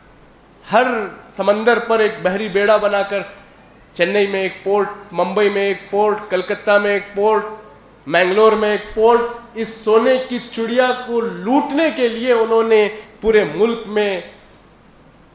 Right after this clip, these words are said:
ریل کی پٹریاں بچھائی اور ان سمندر کے راستوں سے اس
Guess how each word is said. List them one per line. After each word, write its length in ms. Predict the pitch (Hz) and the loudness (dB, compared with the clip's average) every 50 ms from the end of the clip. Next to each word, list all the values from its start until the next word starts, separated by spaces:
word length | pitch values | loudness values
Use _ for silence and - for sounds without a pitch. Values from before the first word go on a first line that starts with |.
| - - - _ _ _ _ _ _ _ _ _ _ _ _ - - - 127 | -20 -20 -20 _ _ _ _ _ _ _ _ _ _ _ _ -20 -20 -8 0
ریل 260 | 151 185 220 220 214 - - | 4 4 4 4 4 0 -4
کی 60 | 202 196 - | -10 -8 -6
پٹریاں 420 | - 190 190 - 233 254 254 254 233 208 | -6 -6 -4 -4 0 2 2 2 2 0
بچھائی 400 | 220 - 220 214 220 226 240 233 | -2 -2 0 2 2 2 0 -2
اور 300 | 226 - 196 190 190 175 185 | -2 2 2 4 4 4 2
ان 180 | 208 208 202 185 - | -2 -4 -4 -4 -6
سمندر 360 | 180 165 175 190 196 190 208 | -6 -6 -6 -4 -2 -2 -2
کے 160 | 185 - 175 | -2 -2 -2
راستوں 380 | 160 165 165 156 - - 185 175 165 - | 0 0 0 -2 -2 -4 -6 -6 -4 -4
سے 200 | 175 160 151 | -4 -4 -4
اس 60 | 147 | -4